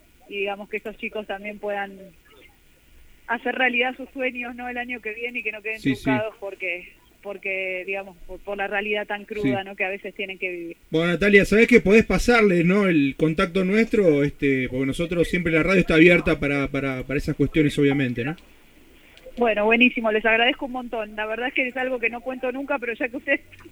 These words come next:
Speaker 1: <laughs> contaron mis distintas
Speaker 2: Bien.
Speaker 1: facetas, me pareció que,
Speaker 2: <laughs> Está
Speaker 1: me
Speaker 2: bien.
Speaker 1: pareció que estaba bien hacer un comentario
Speaker 2: Buenísimo.
Speaker 1: por ese tema que, sobre todo ahora que se acerca el verano, que es un momento tan,
Speaker 2: Sí,
Speaker 1: tan,
Speaker 2: sí, complicado.
Speaker 1: eh, importante y urgente en ese sentido.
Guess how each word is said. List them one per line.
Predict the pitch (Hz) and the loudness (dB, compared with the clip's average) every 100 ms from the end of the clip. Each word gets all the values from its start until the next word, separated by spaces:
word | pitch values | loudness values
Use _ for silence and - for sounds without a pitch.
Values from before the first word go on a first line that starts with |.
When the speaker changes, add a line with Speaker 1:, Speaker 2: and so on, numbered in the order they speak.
| - - - | -18 -18 -14
Speaker 1:
<laughs> | - - - 123 127 - | -14 -8 -4 0 0 0
contaron | 277 262 294 302 277 | -4 -4 -2 -2 -2
mis | 285 233 | -8 -8
distintas | 269 262 302 170 | -12 -6 0 2
Speaker 2:
Bien. | 160 | 2
Speaker 1:
facetas, | - - 220 202 | 2 2 2 0
me | - | -6
pareció | 160 240 269 | -8 -8 -8
que, | 262 254 | -6 -6
Speaker 2:
<laughs> | |
Está | - 160 | -2 2
Speaker 1:
me | |
Speaker 2:
bien. | 151 151 | 4 2
Speaker 1:
pareció | 147 269 | 0 -6
que | 269 | -10
estaba | 262 247 240 | -8 -6 -6
bien | 247 247 | -6 -8
hacer | 240 233 | -10 -12
un | |
comentario | 226 214 220 233 156 | -12 -14 -12 -2 2
Speaker 2:
Buenísimo. | 170 160 - 131 | 2 0 -8 -8
Speaker 1:
por | 123 | -8
ese | - | -8
tema | 226 247 247 | -6 -6 -6
que, | 214 208 - - | -6 -8 -10 -14
sobre | 220 220 | -12 -10
todo | 254 254 | -8 -6
ahora | 233 233 | -6 -8
que | 220 | -8
se | 214 | -12
acerca | 202 220 208 | -14 -14 -12
el | 226 | -10
verano, | 214 220 226 | -8 -10 -12
que | 214 | -16
es | 202 | -18
un | 208 | -16
momento | 208 208 202 208 | -12 -12 -10 -10
tan, | 202 202 202 - - - - - - - | -8 -10 -14 -20 -20 -20 -20 -18 -18 -14
Speaker 2:
Sí, | - | -2
Speaker 1:
tan, | 160 | -2
Speaker 2:
sí, | 147 151 110 131 | 0 0 -2 -4
complicado. | 147 131 139 131 | -4 -4 -4 0
Speaker 1:
eh, | 208 208 | 2 2
importante | 208 220 247 254 254 254 | 0 -2 0 -2 0 0
y | 233 220 | 0 -4
urgente | 208 - 226 226 | -8 -8 -8 -8
en | 214 | -12
ese | 208 196 | -14 -14
sentido. | 202 196 208 190 | -16 -10 -8 -10